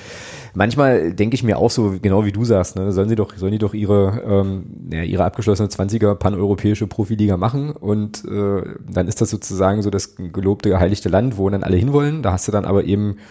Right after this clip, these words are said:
ja auch nur eine bestimmte Anzahl an Spielern, die da spielen können, äh, und so. Und, äh, der Rest spielt dann sozusagen in den nationalen Ligen.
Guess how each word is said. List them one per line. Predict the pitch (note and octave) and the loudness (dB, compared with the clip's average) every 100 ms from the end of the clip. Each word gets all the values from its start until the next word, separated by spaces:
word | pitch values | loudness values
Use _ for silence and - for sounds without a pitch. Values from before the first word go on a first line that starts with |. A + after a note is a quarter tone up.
| - - - _ - | -20 -20 -20 _ -2
ja | E2+ | 0
auch | F#2+ | 2
nur | G#2 | 0
eine | |
bestimmte | F#2+ - G2+ F#2 | 0 -4 -4 -2
Anzahl | F#2+ G#2 | 0 0
an | F#2 | -2
Spielern, | - A2 G#2+ | 0 0 2
die | |
da | F#2+ F2+ | 2 0
spielen | - C3+ | 2 0
können, | C#3 C3+ C#3 C3+ | 2 0 0 -6
äh, | - A2 | -2 -2
und | G#2 | -2
so. | A2+ B2 B2+ | 0 2 0
Und, | - G2+ G2+ - | -2 -4 -4 -6
äh, | - F#2+ F#2 D#2+ D#2+ | 0 2 2 0 0
der | E2+ | 2
Rest | F2+ - | 2 0
spielt | - G2 | -2 0
dann | F#2+ | 0
sozusagen | F#2+ F#2+ | -2 -4
in | D#2+ | -2
den | F2+ | -4
nationalen | F2+ - F#2+ F#2+ | -4 -2 -2 0
Ligen. | F#2 G2 G2 | 0 -2 -4